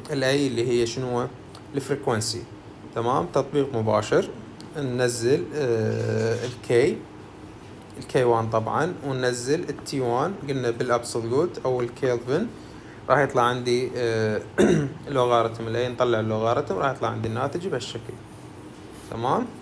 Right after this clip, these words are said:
انتهى. هذا بالنسبة للسؤال مال temperature. قلنا إذا لقينا temperature، يعني مباشرة نعوض بقوانين temperature، ما بيها أي مشكلة.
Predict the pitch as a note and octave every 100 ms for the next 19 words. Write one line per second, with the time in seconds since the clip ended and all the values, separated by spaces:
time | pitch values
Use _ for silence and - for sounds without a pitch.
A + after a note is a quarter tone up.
0 | - - - - - - - - A#2 G2+
1 | G#2+ - - - - - - A#2+ A2 G#2+
2 | A2 A#2 - D#3+ A#3 - - - - B2+
3 | C#3 B2+ A2 A2+ A#2 A2 G#2+ B2 A#2+ A#2+
4 | A2+ G#2+ G#2+ A2+ B2 G#2+ C3+ D3 E3+ E3+
5 | G#3+ C4 - - B2+ B2+ B2+ A#2+ B2+ A#2
6 | B2 A#2+ A#2 G#2+ A#2 A2+ A2 - A#2 A#2+
7 | A#2+ D#3+ G#3+ - - - - B2+ G#2+ G2+
8 | - B2 B2 A2 A2 A2 B2+ F#3+ A3 -
9 | A#2 - G#2+